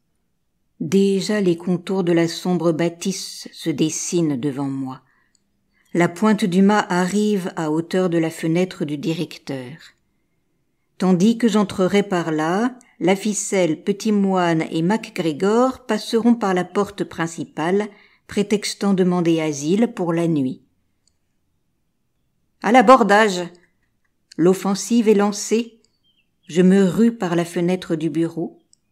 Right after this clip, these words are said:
Je me retrouve face à mon ancien geôlier. Il sort brusquement un pistolet de son tiroir. La balle m'effleure l'épaule. Cri de douleur.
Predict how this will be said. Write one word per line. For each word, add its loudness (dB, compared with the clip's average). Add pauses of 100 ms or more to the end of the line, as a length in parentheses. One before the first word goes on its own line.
(720)
Je -4
me 0
retrouve 0 (220)
face -6
à -2
mon 0
ancien 0
geôlier. 0 (760)
Il 2
sort 4
brusquement 0
un 0
pistolet 0
de 2
son -4
tiroir. -4 (2750)
La -6
balle 2
m'effleure -2
l'épaule. -4 (600)
Cri 2
de 8
douleur. 2